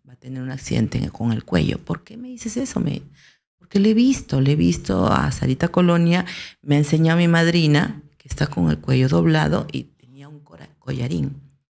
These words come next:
"Ay, hija, ¿eso has soñado?". "Sí, mamá, ella, mi, mi tía, va a tener un accidente". Entonces, este, pasó todo, pasaron los días,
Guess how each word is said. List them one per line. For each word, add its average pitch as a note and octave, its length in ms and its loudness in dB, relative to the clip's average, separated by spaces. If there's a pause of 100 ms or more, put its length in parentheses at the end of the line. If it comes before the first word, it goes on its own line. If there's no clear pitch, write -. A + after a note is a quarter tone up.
(520)
"Ay, E3 260 -18
hija, F3 380 -10
¿eso C#3 180 -8
has E3+ 60 -8
soñado?". D#3+ 520 0
"Sí, - 280 -2
mamá, C#3+ 480 2
ella, D3+ 320 -2
mi, D#3 160 -4
mi D3 140 -8
tía, F3 440 -14 (360)
va - 60 -2
a - 60 -2
tener D3 240 2
un D3+ 80 0
accidente". - 720 -10 (1700)
Entonces, D#3 460 4
este, D3 440 -2
pasó F#3 500 2
todo, G3+ 320 4
pasaron C#3+ 380 2
los D#3 140 4
días, F3+ 520 2